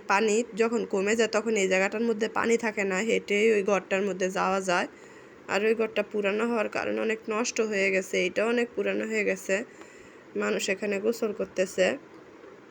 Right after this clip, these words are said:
সামনেই চোখে পড়লো একটা ফুল গাছ, এই যে একটা হলুদ ফুলের পাপড়ির মধ্যে গোলাপি কালার ফুল, দেখে আমার কাছে তো ভালো লাগলো। আবার একটা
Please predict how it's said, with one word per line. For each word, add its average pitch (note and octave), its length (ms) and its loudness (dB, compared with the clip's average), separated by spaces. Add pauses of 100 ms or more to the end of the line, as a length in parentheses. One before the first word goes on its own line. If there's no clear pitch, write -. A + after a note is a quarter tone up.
(320)
সামনেই A#3+ 440 2
চোখে A#3+ 260 4
পড়লো A#3 200 4
একটা G#3 180 0
ফুল A#3 280 -2
গাছ, F#3 320 0 (840)
এই A3+ 200 2
যে A#3 400 4 (100)
একটা - 1000 -4
হলুদ A#3+ 380 4
ফুলের C4 320 4
পাপড়ির A3 420 -2
মধ্যে A3 400 0
গোলাপি A#3 400 2
কালার A3+ 280 0
ফুল, G#3+ 300 -4 (1300)
দেখে A3+ 280 2
আমার G3+ 220 0
কাছে G#3 220 -6
তো A3 140 -4
ভালো G3+ 260 0
লাগলো। G3 320 0
আবার G#3+ 200 2
একটা A3+ 400 2